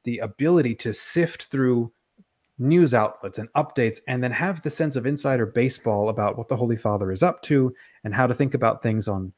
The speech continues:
you know, what he's up to from his point of view or on his terms. So I have been intensely grateful whenever somebody has kind of panicked about some new development or some new document or headline or so on.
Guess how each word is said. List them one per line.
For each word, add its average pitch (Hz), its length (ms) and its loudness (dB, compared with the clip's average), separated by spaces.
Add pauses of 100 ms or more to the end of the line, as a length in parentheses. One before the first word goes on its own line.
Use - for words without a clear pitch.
(280)
you 104 60 -8
know, 92 80 -4
what 139 160 -2
he's 123 160 2
up 117 120 0
to 113 140 0
from 143 480 0
his 139 340 2
point 127 280 0
of 104 60 -2
view 117 180 0
or 107 160 0
on 135 180 -2
his 131 260 0
terms. 107 380 -2
So 104 240 0
I 143 120 2
have 196 200 4
been 98 300 -4
intensely 147 600 -2
grateful - 480 -4 (300)
whenever 147 320 2
somebody 131 380 2
has 110 340 0 (460)
kind 127 180 0
of 110 160 -6 (880)
panicked 151 400 0
about 127 280 2
some 123 120 2
new 135 140 6
development 120 500 4
or 101 60 -4
some 110 180 -4
new 139 140 4
document 120 540 0
or 104 40 -4
headline 123 520 0
or 104 80 -4
so 175 260 0
on. 127 140 2